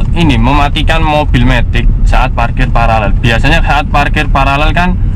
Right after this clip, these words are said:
nggak boleh di handbrake ya, atau nggak boleh di P. "Mas, netral aja," kata jukirnya kan kayak gitu biasanya. Nah, itu biasanya banyak yang masih bingung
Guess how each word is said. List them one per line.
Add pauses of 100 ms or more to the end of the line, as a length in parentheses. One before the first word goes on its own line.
(300)
nggak
boleh
di
handbrake
ya,
atau
nggak
boleh
di
P.
"Mas,
netral
aja,"
kata
jukirnya
kan
kayak
gitu
biasanya. (400)
Nah,
itu
biasanya
banyak
yang
masih
bingung